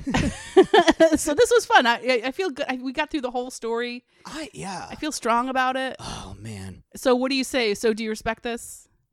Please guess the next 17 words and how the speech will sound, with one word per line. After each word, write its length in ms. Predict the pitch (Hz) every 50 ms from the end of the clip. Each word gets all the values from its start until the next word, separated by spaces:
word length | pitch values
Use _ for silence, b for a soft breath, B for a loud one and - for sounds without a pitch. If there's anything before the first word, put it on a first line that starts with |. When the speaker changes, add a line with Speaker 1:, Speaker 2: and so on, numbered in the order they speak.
| _ _ _ _ - - _ -
Speaker 2:
First 220 | 208 208 - -
half, 160 | - 196 180
no. 260 | 180 175 165 165 165 -
Second 280 | - - 160 147 147 147
half, 160 | 143 135 -
yes. 320 | 127 110 101 - - - _ _
Speaker 1:
Yeah. 200 | - 180 160 151 -
Speaker 2:
I 100 | - 147
wish 220 | 151 165 160 -
we 120 | 170 175 156
had 180 | 156 147 139 - 131
read 180 | 147 147 147 139
more 240 | 135 135 135 135
of 80 | 151 160
it. 200 | 185 208 208 - _ _ _ _ _ b b b b b b b b b
Uh, 480 | - 131 123 117 113 110 107 104 104 101
Speaker 1:
Mm-hmm. 60 | -